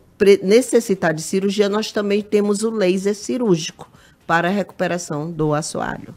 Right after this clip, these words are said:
A medicina regenerativa é a nova medicina. E não para por aí. Nós temos a nanofet, que vem de células tronco da gordura. Associamos técnicas,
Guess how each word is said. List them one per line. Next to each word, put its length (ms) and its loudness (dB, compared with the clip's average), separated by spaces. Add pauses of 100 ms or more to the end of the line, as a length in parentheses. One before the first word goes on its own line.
(760)
A 80 -2
medicina 420 -2
regenerativa 800 -2
é 40 2
a 100 2
nova 380 2
medicina. 760 -4 (760)
E 200 0
não 160 4
para 320 0
por 180 -4
aí. 220 2
Nós 180 2
temos 320 -2
a 80 2
nanofet, 720 -2
que 80 -12
vem 160 -4
de 80 -12
células 440 -4
tronco 340 -6
da 140 -4
gordura. 600 -4 (380)
Associamos 1000 0
técnicas, 840 -4